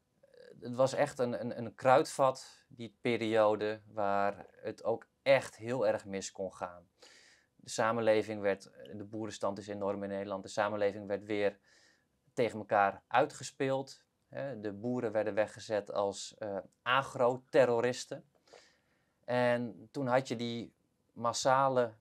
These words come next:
megademonstratie in Stroe. Black Box is daar naartoe, naartoe geweest. Wij konden van tevoren slapen bij Wim Hof, die woonde daar toevallig. Geweldig dat hij dat aanbood. Ik ging erheen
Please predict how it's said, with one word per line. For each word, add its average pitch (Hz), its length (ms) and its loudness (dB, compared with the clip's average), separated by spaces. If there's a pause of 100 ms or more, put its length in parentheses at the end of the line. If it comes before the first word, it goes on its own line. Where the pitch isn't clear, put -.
megademonstratie 113 1500 -4
in 104 140 -12
Stroe. - 380 -8 (720)
Black 127 220 2
Box 120 200 -2
is 107 100 -12
daar 104 160 0
naartoe, 104 300 -6
naartoe 101 320 -2
geweest. 139 640 -4 (220)
Wij 98 440 -2
konden 98 560 -4
van 95 200 -10
tevoren 101 380 -4
slapen 98 400 -4
bij 95 160 4
Wim 101 200 -4
Hof, 165 260 0
die 123 140 -10
woonde 123 280 0
daar 117 120 0
toevallig. 110 640 -2
Geweldig 110 400 -2
dat - 420 -20
hij 107 80 -10
dat 101 120 -12
aanbood. 104 560 -2 (800)
Ik - 160 -12
ging 123 180 -4
erheen 107 420 -2